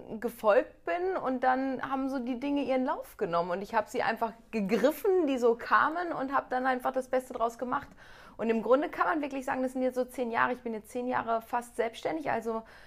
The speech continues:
mein erstes Studio, womit ich mich selbstständig gemacht habe für Personal Training, ein Mikrostudio-Konzept, wird im nächsten Jahr zehn Jahre alt.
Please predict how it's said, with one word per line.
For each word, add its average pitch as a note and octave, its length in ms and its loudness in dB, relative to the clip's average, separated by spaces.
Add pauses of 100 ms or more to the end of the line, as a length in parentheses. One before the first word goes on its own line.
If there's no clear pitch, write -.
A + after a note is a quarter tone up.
(220)
mein A3 220 0
erstes A#3 340 0
Studio, C4+ 400 -4
womit B3 260 2
ich A#3 120 -6
mich A#3+ 160 -6
selbstständig B3 420 -2
gemacht A#3 220 -4
habe A#3 100 -4
für A3 100 -2
Personal B3+ 480 0
Training, C4+ 640 0 (280)
ein A#3 120 -2
Mikrostudio-Konzept, A#3+ 1000 -2
wird A3+ 140 0
im A3+ 120 -4
nächsten A#3 360 -8
Jahr A3 260 -2
zehn G#3+ 300 -6
Jahre G3+ 320 0
alt. A4+ 420 -2